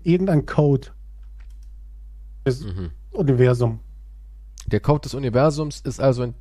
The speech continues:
Speaker 2: deinem Gehirn.
Speaker 1: Es, ich sage nicht, dass es so ist. Ich sage nur, dass es
Speaker 2: Du
Speaker 1: eine
Speaker 2: bist
Speaker 1: Möglichkeit
Speaker 2: quasi das fünfte Element so ein bisschen,
Speaker 1: besteht
Speaker 2: ne?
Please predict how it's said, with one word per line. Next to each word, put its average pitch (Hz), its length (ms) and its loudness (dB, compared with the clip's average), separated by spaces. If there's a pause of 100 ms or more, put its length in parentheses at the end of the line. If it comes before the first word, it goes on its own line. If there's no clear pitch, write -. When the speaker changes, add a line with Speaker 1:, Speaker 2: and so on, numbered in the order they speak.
Speaker 2:
deinem 143 360 2
Gehirn. 98 380 -4 (540)
Speaker 1:
Es, 196 220 4
ich - 260 2
sage 185 300 4
nicht, 180 160 2
dass 165 80 4
es 156 120 0
so 208 80 2
ist. 254 200 -2
Ich - 140 -6
sage 180 360 2
nur, 233 340 -2
dass 240 260 -6
es 226 120 -6
Speaker 2:
Du 147 80 0
Speaker 1:
eine 196 100 8
Speaker 2:
bist 180 180 6
Speaker 1:
Möglichkeit 190 340 6
Speaker 2:
quasi 147 220 6
das 127 280 6
fünfte 156 360 0
Element 113 340 0
so 92 100 -8
ein 82 80 -6
bisschen, 82 320 -4
Speaker 1:
besteht 123 200 0
Speaker 2:
ne? - 60 -14